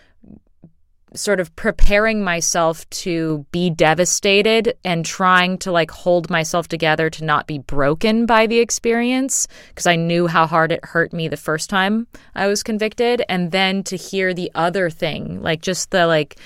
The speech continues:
this, this complete release and, and access, like, just, and my family was crying too. And, like, we were all crying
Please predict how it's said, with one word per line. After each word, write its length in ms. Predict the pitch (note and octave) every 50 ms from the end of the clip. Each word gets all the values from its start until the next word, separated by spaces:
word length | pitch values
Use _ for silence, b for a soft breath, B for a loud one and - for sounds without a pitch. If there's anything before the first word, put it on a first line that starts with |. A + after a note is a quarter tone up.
| B B B B B B B B B B B B B
this, 440 | - E3 G3+ F3+ - - - - - - - - E3+ -
this 380 | - F#3 F3 - - - - - _ _ _ _ _ _ _ _ _ _ _ _ _ _ _ _ _ _ _ _ _ _ _ _ _ _ _ _ _ _ - - - _ - - - -
complete 640 | - - A3 G3+ F#3+ - - - A3+ A#3 A3 -
release 880 | - F#3 G3 F#3+ F3+ E3+ E3+ E3 E3+ F#3 F#3+ G3 G3 F3+ - - - - - -
and, 360 | F3+ F3 E3+ E3+ E3 E3 - -
and 280 | - E3+ D#3+ D#3+ E3 - _ -
access, 640 | - E3+ E3+ F3+ F#3 - - - G3+ F3 E3 - - - - -
like, 280 | F#3 E3+ E3 E3 _
just, 300 | - - A3 G#3 - - _ _ _ _ _ _ b b b b b b b b b b - - F3 - - -
and 160 | - A3+ G#3+
my 140 | G3+ G3+ G3
family 480 | G3 - - G#3+ A3+ B3 B3+ A#3+ A#3+
was 180 | B3 A#3 A3 -
crying 480 | - - - G3+ F#3 G3 G3 F#3+ G3 G3
too. 360 | - - - F#3+ F#3+ F#3+ F#3+ F#3+
And, 300 | D3 A2 F3 F3 F3 F3
like, 220 | F3 E3+ E3 E3
we 120 | F#3+ G3
were 200 | F3+ F3+ F3+ - - -
all 240 | F#3 G3 G#3+ A3+
crying 840 | G#3 - - - - G3 G3 G3 G3+ G3 F#3 F3+ E3+ E3+ D#3+ D#3+ D#3